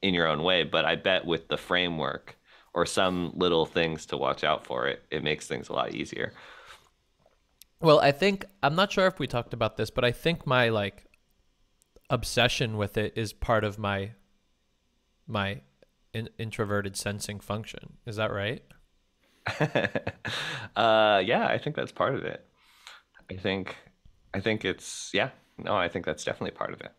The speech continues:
Speaker 2: Hmm. Um, because you said, like, the why of life, the why of things. Is that right?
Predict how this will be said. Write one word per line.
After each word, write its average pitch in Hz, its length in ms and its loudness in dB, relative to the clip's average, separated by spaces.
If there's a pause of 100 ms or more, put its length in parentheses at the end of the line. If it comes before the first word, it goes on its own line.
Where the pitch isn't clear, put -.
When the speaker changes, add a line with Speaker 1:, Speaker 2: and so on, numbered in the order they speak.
(140)
Speaker 2:
Hmm. - 1700 -12
Um, 104 420 2 (180)
because 113 260 2
you 110 80 -2
said, 107 260 0
like, 101 300 -4 (300)
the 117 120 4
why 104 600 4
of 101 200 -2
life, 101 540 -6
the 107 120 0
why 101 340 2
of 98 260 -4
things. 107 680 -14 (220)
Is 110 80 -8
that 113 140 0
right? 139 220 0